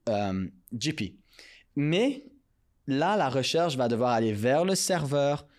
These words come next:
filtrer dans le serveur, sûrement passer vers le, le, le fi-, le, la base de données, le fichier,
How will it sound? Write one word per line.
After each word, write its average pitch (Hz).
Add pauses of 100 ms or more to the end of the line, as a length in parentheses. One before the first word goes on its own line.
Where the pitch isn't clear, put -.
(160)
filtrer 139
dans 170
le 160
serveur, 131
sûrement 127
passer 151
vers 151
le, 143
le, 127
le 127
fi-, 123
le, 117
la 110
base 113
de 113
données, 110
le 110
fichier, 110